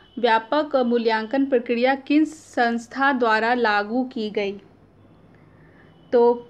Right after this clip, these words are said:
सीबीएसई द्वारा, मीन्स केंद्रीय माध्यमिक शिक्षा बोर्ड। शिक्षा का अधिकार अधिनियम भारत में कब लागू किया गया?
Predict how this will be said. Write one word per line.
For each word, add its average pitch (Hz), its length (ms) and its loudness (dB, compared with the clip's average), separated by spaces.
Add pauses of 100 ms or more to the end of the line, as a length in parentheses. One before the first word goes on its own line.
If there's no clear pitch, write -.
(200)
सीबीएसई 269 560 -2
द्वारा, 285 360 0 (1600)
मीन्स 254 300 -6 (200)
केंद्रीय 262 500 0
माध्यमिक 247 640 0 (2000)
शिक्षा 247 400 -2
बोर्ड। 202 320 -6 (2500)
शिक्षा 311 380 2
का 320 160 0
अधिकार 254 680 0
अधिनियम 254 640 -2
भारत 240 500 -2
में 285 240 -2
कब 277 180 0
लागू 226 380 0
किया 202 320 -4
गया? 180 260 -10